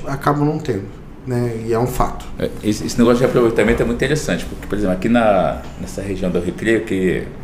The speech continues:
Speaker 2: eles trabalham muito bem isso. Por exemplo, existem máquinas que transformam todo, todo material orgânico em adubo.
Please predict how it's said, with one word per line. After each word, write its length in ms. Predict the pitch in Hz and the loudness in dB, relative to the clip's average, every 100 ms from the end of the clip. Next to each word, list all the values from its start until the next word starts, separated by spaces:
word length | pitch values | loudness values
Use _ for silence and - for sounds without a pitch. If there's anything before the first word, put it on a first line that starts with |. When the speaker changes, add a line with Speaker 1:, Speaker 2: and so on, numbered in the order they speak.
| - | -14
Speaker 2:
eles 100 | - | -4
trabalham 280 | 95 92 95 | 0 2 0
muito 140 | - | -2
bem 200 | 107 104 | -6 -4
isso. 260 | - - - - - - - - - - - - | -6 -8 -12 -12 -12 -8 -6 -2 -2 -2 -4 -6
Por 140 | - 90 | -4 0
exemplo, 280 | 95 90 82 | 2 0 0
existem 300 | 107 120 117 | -2 2 4
máquinas 440 | 110 123 131 127 | 6 4 2 -4
que 160 | - - | -4 -6
transformam 580 | - 117 - - 95 92 | 0 2 2 2 2 2
todo, 640 | - 135 147 135 110 78 - - - - - - - - - - - - - - - | 0 0 2 2 2 2 -2 -8 -12 -12 -12 -10 -10 -10 -12 -10 -10 -12 -12 -12 -6
todo 180 | - 123 | 0 2
material 840 | 135 135 120 107 101 92 82 78 - - - | 4 6 6 8 8 8 6 2 -2 -12 -10
orgânico 800 | - - 101 127 104 90 92 - | -10 2 6 6 6 2 0 0
em 240 | 67 92 101 | 2 2 4
adubo. 480 | 98 101 92 98 | 4 2 2 2